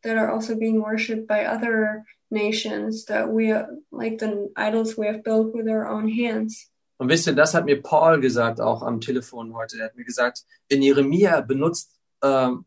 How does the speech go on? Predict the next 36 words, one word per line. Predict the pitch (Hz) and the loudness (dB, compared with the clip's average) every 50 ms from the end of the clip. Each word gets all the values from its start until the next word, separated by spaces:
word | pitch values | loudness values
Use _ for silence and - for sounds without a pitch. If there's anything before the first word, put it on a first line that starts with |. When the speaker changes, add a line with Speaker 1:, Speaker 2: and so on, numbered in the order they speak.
| _ _ | _ _
Speaker 2:
das | - 123 127 - - - | -6 -4 -4 -4 2 4
Wort | 143 151 147 - | 4 4 4 4
Gottes | 160 139 - - | -2 -4 -2 -2
sogar | 147 135 139 135 131 | 0 2 2 4 2
das | 139 131 - - 127 | 2 0 -2 -2 0
Wort | 131 139 139 135 - - | 0 0 0 -2 -6 -8
Liebe | 123 123 131 170 196 220 175 131 127 117 | -8 -4 0 2 2 2 4 2 2 0
in | 120 120 117 | 0 -2 -4
Bezug | 117 113 - - - - | -4 -6 -6 -6 -4 -2
auf | - - - | -2 -2 -2
die | - - - - | -6 -10 -6 0
Götzen, | - 175 202 185 - - - - 117 | 0 2 2 2 -2 -4 -4 -4 -4
in | 120 120 | -4 -4
Bezug | 117 - - - - 143 139 | -6 -6 -6 -8 -8 -4 -2
auf | 131 123 - - | -2 -2 -2 -4
die | - 139 131 127 - _ _ _ _ | -6 -6 -6 -6 -8 _ _ _ _
Sonne | - 117 143 175 190 202 190 160 139 | -4 0 2 4 4 4 4 4 4
und | 139 139 143 | 2 0 0
die | 143 | -2
Sterne, | 131 - - - 160 170 180 165 151 131 123 113 113 _ _ _ _ _ _ - | -2 -2 -2 0 0 2 2 2 2 0 -2 -4 -6 _ _ _ _ _ _ 0
äh, | 131 131 127 127 | 2 2 2 2
in | 147 139 | 2 0
Bezug | 143 139 - - 180 170 | -2 -4 -4 -4 -2 0
auf | 135 135 - | 0 0 0
falsche | - - 160 151 170 190 - - - 143 - | 0 0 0 2 2 2 2 0 -2 -4 -4
Prophezeiungen. | - - 160 170 170 - - - 175 180 185 175 143 123 113 107 104 101 - _ _ _ _ _ _ _ _ _ _ _ _ _ _ _ _ - - _ _ _ _ _ _ _ - | -4 -4 -4 -4 -4 -6 -4 -2 0 0 0 0 0 0 -4 -6 -8 -10 -14 _ _ _ _ _ _ _ _ _ _ _ _ _ _ _ _ -20 -20 _ _ _ _ _ _ _ -8
Speaker 1:
And | 247 247 240 240 240 233 - | -6 -4 -4 -4 -4 -6 -8
Paul | - 247 240 240 247 247 247 | -4 -2 0 2 2 2 0
told | 247 247 - 233 220 220 220 226 | -2 -4 -6 -4 -2 -2 0 -2
me | 226 226 220 | -2 0 0
that | 220 220 226 - - | 2 2 0 0 -2
on | 226 233 | -4 -4
the | 226 226 | -4 -6
phone | 226 - - 220 220 226 226 220 | -8 -8 -4 -2 -2 0 0 -2
as | 220 220 220 - - | -2 -4 -6 -8 -8
well, | 226 233 240 240 226 220 220 220 | -6 -4 -2 0 0 0 -2 -4